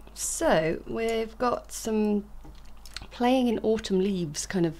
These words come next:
scene that we want to create. So autumn leaves, obviously we've got lovely red tones, oranges, yellows, and even a bit of green gold I think is always quite good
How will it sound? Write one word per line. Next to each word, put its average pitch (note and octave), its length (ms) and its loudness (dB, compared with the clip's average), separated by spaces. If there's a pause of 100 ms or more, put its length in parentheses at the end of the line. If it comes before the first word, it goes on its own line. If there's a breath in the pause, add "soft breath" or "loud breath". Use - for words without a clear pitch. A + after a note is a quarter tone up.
scene E3 460 4
that - 100 -2
we E3+ 100 2
want E3 280 0
to - 60 -6
create. - 440 -4
So G3 400 4 (960 loud breath)
autumn C#4+ 340 2
leaves, C#4+ 500 4
obviously A3 380 -2
we've G#3+ 140 -2
got - 160 -4
lovely G3 440 -2
red A3 400 -4
tones, A3+ 800 -4
oranges, F3+ 840 -2 (2500 soft breath)
yellows, F3+ 760 -2
and A3 140 -2
even C4 240 -2
a A#3+ 60 -2
bit A#3 120 -2
of G#3+ 120 -2
green G3 340 0
gold F3 340 0
I E3 120 -2
think E3+ 340 -6
is F3 140 -8
always E3+ 280 -6
quite - 360 -6
good E3+ 240 0